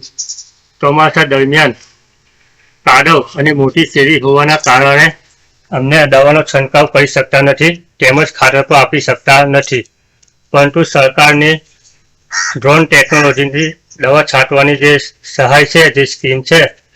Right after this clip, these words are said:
તેના થકી અમે નેનો ડી એ પી અને નેનો યુરિયાનો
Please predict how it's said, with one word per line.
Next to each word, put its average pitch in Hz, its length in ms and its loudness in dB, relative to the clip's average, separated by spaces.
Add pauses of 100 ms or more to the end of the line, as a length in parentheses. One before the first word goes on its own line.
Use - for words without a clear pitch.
(300)
તેના 143 280 0
થકી 147 420 0 (280)
અમે 147 280 2 (720)
નેનો 143 320 0
ડી 139 240 0
એ 147 40 2
પી 175 240 0 (260)
અને 143 300 0
નેનો 139 340 2
યુરિયાનો 139 560 2